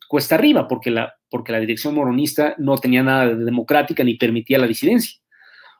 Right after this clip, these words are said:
Obviamente, la intención detrás de este principio era mantener contacto con la mayoría de los obreros organizados. Pero en Jalisco, debido al apoyo del caudillo Zuno, una nueva central se había constituido ya a la izquierda de la crom,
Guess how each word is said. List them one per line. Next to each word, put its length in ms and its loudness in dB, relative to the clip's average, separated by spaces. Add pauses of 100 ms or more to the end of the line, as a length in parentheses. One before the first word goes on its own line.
(100)
Obviamente, 680 4
la 140 4
intención 480 0
detrás 300 0
de 80 -2
este 160 -8
principio 640 -6 (180)
era 160 0
mantener 400 0
contacto 420 -4
con 100 -4
la 60 -4
mayoría 340 -2
de 60 2
los 160 -6
obreros 300 -2
organizados. 680 0 (760)
Pero 280 6
en 100 2
Jalisco, 580 2 (240)
debido 320 2
al 60 4
apoyo 340 2
del 100 -2
caudillo 340 -2
Zuno, 480 -2 (760)
una 180 4
nueva 240 0
central 360 -2
se 100 -6
había 180 -2
constituido 680 -2
ya 180 0
a 160 -2
la 80 -2
izquierda 480 0
de 80 -2
la 140 -4
crom, 340 -2